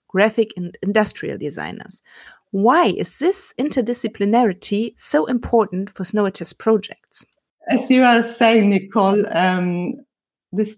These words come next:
Speaker 2: definite relationship between the multiple discipline is a driving force, uh, in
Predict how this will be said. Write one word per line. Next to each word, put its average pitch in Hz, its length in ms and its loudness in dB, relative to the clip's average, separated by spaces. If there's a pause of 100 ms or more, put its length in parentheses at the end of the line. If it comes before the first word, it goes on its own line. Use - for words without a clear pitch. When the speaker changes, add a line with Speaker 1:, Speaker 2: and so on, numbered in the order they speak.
Speaker 2:
definite 214 480 0
relationship 180 880 0
between 165 440 -4
the 156 100 0
multiple 165 720 -2
discipline 165 640 0
is 139 160 0
a 139 80 -2
driving 151 400 2
force, 156 460 -4
uh, 143 500 -4
in 143 260 2